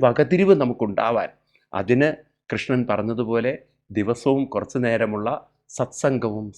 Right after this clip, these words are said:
സാധനയും നമുക്ക് വളരെ ഹെൽപ്ഫുൾ ആവും. മനസ്സ് ശാന്തമാകുമ്പോഴാണ്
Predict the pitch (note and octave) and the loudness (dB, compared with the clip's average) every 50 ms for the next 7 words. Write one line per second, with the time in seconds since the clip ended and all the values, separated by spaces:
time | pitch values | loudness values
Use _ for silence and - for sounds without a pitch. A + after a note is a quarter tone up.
0 | - - - G#2 G2+ A#2 A#2+ G#2+ B2+ B2 A#2 A2+ G#2+ G2+ F2+ - - G2+ E2+ - | -14 -10 -8 -6 -4 -2 -2 -2 0 0 0 0 -2 -4 -6 -8 -10 -12 -10 -6
1 | F2+ G2+ A#2+ C#3 F3+ F#3 F3+ C#3+ A2 G#2+ G2 - - G#2+ G#2 D#2 D2+ - _ _ | -4 -2 2 4 4 4 4 2 -2 -6 -8 -8 -6 -6 -4 -4 -6 -8 _ _
2 | _ _ _ _ _ _ _ _ _ _ _ - - _ B2+ B2+ B2+ C3 C#3 C3 | _ _ _ _ _ _ _ _ _ _ _ -20 -12 _ 0 2 2 2 2 0
3 | - D3 B2 - C3 A2+ A#2+ B2 B2+ C3 B2 A2 G#2 F#2+ A2 A2 A2 G#2 G#2 G#2+ | -2 -2 0 0 2 2 2 4 4 4 4 2 0 -2 -2 -2 -2 -2 -2 -2
4 | A2+ C3+ | -2 -4